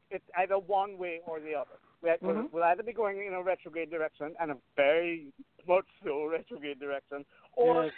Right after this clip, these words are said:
Speaker 1: we'll be continuing the progress.
Speaker 2: Yes.
Speaker 1: And the, um, the, the, it, it, I think it's a very, it, it probably is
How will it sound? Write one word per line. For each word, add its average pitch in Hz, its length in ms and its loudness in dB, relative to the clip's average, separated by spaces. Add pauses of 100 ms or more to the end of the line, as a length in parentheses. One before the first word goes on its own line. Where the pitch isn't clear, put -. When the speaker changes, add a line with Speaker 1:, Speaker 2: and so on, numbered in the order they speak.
Speaker 1:
we'll - 160 2
be 220 100 -12
continuing 170 580 -6
the 147 80 -10
progress. 135 440 -6 (400)
Speaker 2:
Yes. 170 200 10
Speaker 1:
And 175 260 -2 (120)
the, 180 140 -2
um, 180 380 -2 (720)
the, 185 380 0 (540)
the, 190 380 4
it, 220 180 -12
it, 220 120 4 (360)
I 208 140 6
think 240 240 -6
it's 226 160 -2
a 220 120 2 (180)
very, 202 500 2 (560)
it, 254 320 -10
it 240 160 -2
probably 269 480 2 (340)
is 240 200 -2